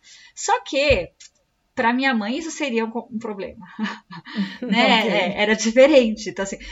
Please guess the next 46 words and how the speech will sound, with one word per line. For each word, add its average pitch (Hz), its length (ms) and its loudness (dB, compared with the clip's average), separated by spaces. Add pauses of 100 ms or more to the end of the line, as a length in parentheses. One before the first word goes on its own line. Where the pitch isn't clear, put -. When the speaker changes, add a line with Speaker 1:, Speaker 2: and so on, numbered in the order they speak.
(160)
Speaker 1:
o 202 80 -10
que - 200 -4
minhas 262 260 4
irmãs 220 240 0
Speaker 2:
Aham. - 80 -6
Speaker 1:
tiveram 202 280 -2
de 202 120 -6
compreensão 214 600 -6
no 247 60 -2
sentido 226 400 -4
de, 214 160 -2
ah, 208 260 0 (120)
é, 208 300 -2
é 208 40 0
a 233 100 2
Giza 208 320 -6
mesmo 190 280 -8
fazendo 190 320 -10
as 185 100 -10
coisas 180 280 -12
dela, 180 340 -6
porque 214 180 -6
eu 190 40 -4
sempre 233 220 2
também 226 220 2
tive 269 200 6
essa - 140 6
Speaker 2:
<laughs> - 0 -
A 226 100 2
Speaker 1:
fama, 220 300 6
né? 226 120 4
Speaker 2:
louca - 200 2
da 220 120 8
Speaker 1:
É, 262 300 10
Speaker 2:
não - 140 8
monogamia. 262 440 10
Speaker 1:
exatamente, 262 200 6
é. 359 640 4
Então, 302 200 6
ninguém 311 260 2
nem 285 140 2
questiona 262 540 2
mais. 202 440 0 (380)
Speaker 2:
Aham, 247 640 2
eu 214 60 0
Speaker 1:
Mas 233 160 8